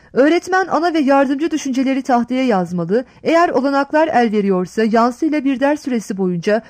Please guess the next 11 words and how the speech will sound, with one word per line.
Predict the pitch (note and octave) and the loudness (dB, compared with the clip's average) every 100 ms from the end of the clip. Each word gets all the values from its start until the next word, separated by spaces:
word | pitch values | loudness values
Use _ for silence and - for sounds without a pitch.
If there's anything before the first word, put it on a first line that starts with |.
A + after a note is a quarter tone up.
| - - | -16 -6
tüm | F4+ | -4
öğrencilerce | A#3 C4+ C4+ B3+ C4 D4 D4+ C4+ | 0 2 2 0 0 0 0 0
gözlenebilecek | B3+ B3 C4 B3 B3+ C#4 C4+ | 0 -2 -2 -2 -2 -4 -4
bir | B3+ | -4
biçimde | A3+ - A#3 B3 | -4 -4 -2 -2
sunmalı, | A#3+ F#3 E3+ F3 G#3+ _ | -4 -4 -4 -4 -6 _
ayrıca | - D4+ F4 C#4 A#3 A3+ - _ | -2 0 0 0 0 0 -6 _
defterlerine | A#3+ B3+ D4 C#4+ C#4+ C#4 C#4 B3+ | -2 0 0 0 0 -2 -2 -4
bu | E4 | -4
noktaları | C#4+ C4+ B3 C4+ | -4 -2 0 2
yazdırmalıdır. | B3 G#3 F3+ F#3 F3 E3+ F3 E3+ | 2 2 0 -2 -2 -2 -4 -8